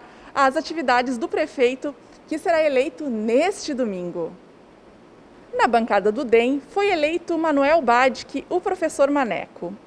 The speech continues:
Já a bancada do M D B elegeu três representantes: Adelar Vargas, Rudes e Tobias Calil. O P C do B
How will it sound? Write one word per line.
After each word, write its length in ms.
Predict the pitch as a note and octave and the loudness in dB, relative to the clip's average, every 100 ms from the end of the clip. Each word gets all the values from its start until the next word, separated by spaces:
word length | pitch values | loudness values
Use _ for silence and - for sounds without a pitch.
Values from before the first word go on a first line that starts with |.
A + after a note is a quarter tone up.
| - - - - | -20 -20 -20 -6
Já 200 | E4 B4 | 0 4
a 40 | |
bancada 440 | B3+ B3+ B3+ G#3 G#3 | 4 2 2 2 2
do 160 | G3+ | 2
M 160 | G#3 G3+ | 2 2
D 140 | B3 | 0
B 300 | B3 A3 A#3+ - - - | 2 4 4 0 -10 -4
elegeu 520 | E4+ E4 D#4+ E4+ F4 - | 0 0 0 0 0 -2
três 260 | - F4+ G#4+ | -2 0 0
representantes: 1120 | E4+ D4+ C4 A3+ G3 D#3+ C#3+ - F3+ - - - - - - | -2 -2 0 0 -4 -6 -6 -10 -14 -14 -20 -20 -20 -10 0
Adelar 400 | D4 B3 F#3 F#3+ | 4 6 4 2
Vargas, 640 | G3 A3 C4+ C4+ C4+ - - - - - | 2 2 2 2 0 -4 -20 -20 -20 -6
Rudes 680 | D#4 F#4 F4 D#4+ D#4+ - - | 0 2 2 -2 -6 -10 -10
e 120 | A#3+ G#3+ | -8 -6
Tobias 640 | - F#4 C4 C4 D4+ D4 | -2 -2 -2 2 2 2
Calil. 480 | F4 D4 F#3+ E3+ D#3+ F3+ - - - - - - - - - - - | 0 0 0 -4 -8 -16 -20 -20 -20 -20 -20 -20 -20 -20 -20 -20 2
O 100 | A#4 | 4
P 220 | A#4 C#4 | 6 4
C 180 | C4 A#3 | 4 2
do 100 | A#3 | 2
B 300 | C4+ A#3 C#4+ | 4 6 6